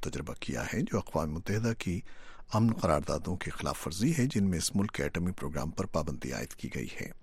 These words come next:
چین نے، جو شمالی کوریا کا سفارتی اتحادی ہے، اس اقدام کی سخت مخالفت کی ہے۔ تفصیلات کے ساتھ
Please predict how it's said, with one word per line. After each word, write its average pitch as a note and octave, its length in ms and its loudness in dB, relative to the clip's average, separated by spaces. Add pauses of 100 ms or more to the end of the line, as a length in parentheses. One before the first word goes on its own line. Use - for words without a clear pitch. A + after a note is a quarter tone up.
(540)
چین D#3+ 260 10
نے، C#3+ 120 12
جو D3 140 8
شمالی G2 380 6
کوریا A#2+ 340 2
کا - 120 -2
سفارتی - 600 2
اتحادی D#2+ 500 0
ہے، - 180 0
اس - 200 -2
اقدام F2 320 2
کی - 120 -4
سخت - 340 0
مخالفت - 500 -2
کی - 140 -4 (100)
ہے۔ - 80 -4 (420)
تفصیلات G2+ 460 -2
کے F#2 100 -6
ساتھ - 280 -4